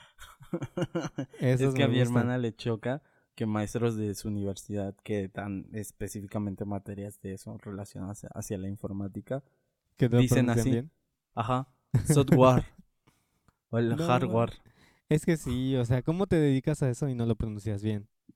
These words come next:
Speaker 1: Pues no sé.
Speaker 2: La neta.
Speaker 1: Yo no sé. La gente así es. Pero bueno.
Speaker 2: De ignorante.
Speaker 1: No, o el, o el punto es de que, pues,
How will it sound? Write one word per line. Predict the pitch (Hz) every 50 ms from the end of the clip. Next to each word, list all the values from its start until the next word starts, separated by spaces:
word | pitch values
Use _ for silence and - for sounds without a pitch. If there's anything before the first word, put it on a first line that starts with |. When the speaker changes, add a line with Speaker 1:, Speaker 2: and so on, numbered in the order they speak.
| _ -
Speaker 1:
Pues | - 92 90
no | 95 95 95
sé. | - - 101 101 104
Speaker 2:
La | 104 104 104
neta. | 104 104 101 - - _ _ _ _ _
Speaker 1:
Yo | 131 104 95 95 95
no | 95 98 101
sé. | - - 202 202 _ - - _ _ -
La | 101 98
gente | - - 95 92 95 - - 92
así | 95 - - - 104 101
es. | 117 - - - - _ _ _ _ _ _ _ _ _ _ _ _ _ _ _ _ _ _ _
Pero | - - 120 113
bueno. | 104 101 107
Speaker 2:
De | 104
ignorante. | 104 104 101 101 98 98 104
Speaker 1:
No, | 214 247 254 208
o | 135 123 131 139 160
el, | - -
o | 139 143
el | 151 135
punto | - 170 180 165 - 196
es | 202
de | 175 160 135
que, | - 120 113 107 104 104 104 101 98 98 101 104 98 90 95 -
pues, | - 98 101 98 -